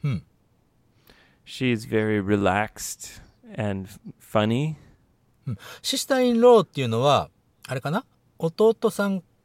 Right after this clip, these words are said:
Speaker 1: のお嫁さん？
Speaker 2: Eh, yes,
Speaker 1: だよね。
Speaker 2: exactly.
Speaker 1: う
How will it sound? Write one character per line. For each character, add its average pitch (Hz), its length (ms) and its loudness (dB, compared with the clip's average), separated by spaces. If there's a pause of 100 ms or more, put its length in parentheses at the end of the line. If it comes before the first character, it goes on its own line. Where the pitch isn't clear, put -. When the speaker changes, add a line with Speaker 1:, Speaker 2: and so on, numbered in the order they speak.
(340)
Speaker 1:
の 175 240 -2 (840)
お 147 100 0
嫁 127 180 -2
さ 151 100 -4
ん？ 233 80 -8 (1000)
Speaker 2:
Eh, 120 200 -4
yes, 110 500 -4
Speaker 1:
だ 110 160 -6
よ 92 40 -6
ね。 104 300 -8
Speaker 2:
exactly. - 100 -12
Speaker 1:
う 147 40 -4